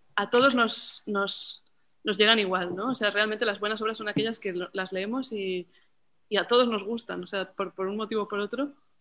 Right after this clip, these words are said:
Y, mm, por ejemplo, un proyecto que tenemos que era muy bonito era leer, bueno, también para estar al día,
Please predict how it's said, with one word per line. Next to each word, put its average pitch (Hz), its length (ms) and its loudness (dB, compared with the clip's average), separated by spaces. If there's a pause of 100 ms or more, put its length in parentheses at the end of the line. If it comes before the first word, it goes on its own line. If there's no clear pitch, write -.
(1120)
Y, 233 380 6
mm, 202 720 -2
por 214 100 -4
ejemplo, 226 240 0
un 240 60 0
proyecto 226 340 2
que 226 100 -2
tenemos 214 760 -4 (960)
que 190 600 2
era 208 140 0
muy 214 140 2
bonito 240 460 0 (480)
era 226 200 8
leer, 208 280 4
bueno, 208 180 2
también 190 220 2
para 226 140 6
estar 220 220 0
al 214 160 2
día, 262 260 0